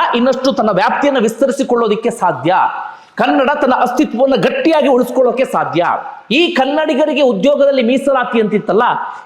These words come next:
ಇಂಥದೊಂದು ಮೀಸಲಾತಿ ತಂದ ಸಂದರ್ಭದಲ್ಲಿ ಕನ್ನಡ ಅನ್ನ ಕೊಡುವ ಭಾಷೆಯಾಗಿ ಪರಿವರ್ತನೆ ಆಗ್ತಿತ್ತು. ನಿನಗೆ ಕೆಲಸ ಬೇಕಾ? ಕನ್ನಡ ಕಲಿ.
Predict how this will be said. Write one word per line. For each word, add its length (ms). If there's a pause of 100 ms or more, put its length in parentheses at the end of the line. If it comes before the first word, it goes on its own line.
ಇಂಥದೊಂದು 500
ಮೀಸಲಾತಿ 600
ತಂದ 160
ಸಂದರ್ಭದಲ್ಲಿ 800
ಕನ್ನಡ 440 (140)
ಅನ್ನ 240 (120)
ಕೊಡುವ 300
ಭಾಷೆಯಾಗಿ 560
ಪರಿವರ್ತನೆ 540
ಆಗ್ತಿತ್ತು. 760 (140)
ನಿನಗೆ 160
ಕೆಲಸ 280 (120)
ಬೇಕಾ? 600
ಕನ್ನಡ 260
ಕಲಿ. 680